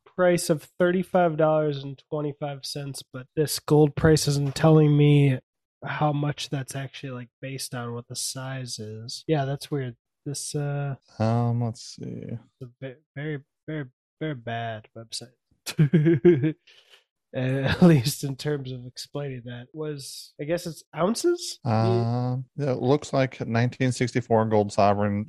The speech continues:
Speaker 2: featuring a Queen Elizabeth and the George Dragon design.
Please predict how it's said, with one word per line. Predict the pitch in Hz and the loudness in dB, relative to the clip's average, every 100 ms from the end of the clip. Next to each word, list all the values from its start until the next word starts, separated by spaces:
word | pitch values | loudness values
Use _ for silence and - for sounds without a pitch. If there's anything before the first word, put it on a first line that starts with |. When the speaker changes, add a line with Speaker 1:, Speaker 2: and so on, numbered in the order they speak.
| - | -2
Speaker 2:
featuring | 110 - 98 95 | -2 0 0 0
a | 92 - - | -4 -8 -14
Queen | - 117 | -2 2
Elizabeth | 110 104 95 92 95 - _ _ - | 4 4 4 2 2 0 _ _ -6
and | 101 95 92 92 87 85 _ _ _ _ - _ _ | -4 0 0 0 -4 -8 _ _ _ _ -20 _ _
the | 95 | -4
George | 82 104 101 104 98 - | -2 4 4 4 0 0
Dragon | 92 98 98 98 | 2 2 2 0
design. | 92 87 90 95 98 107 | 0 0 0 2 0 -4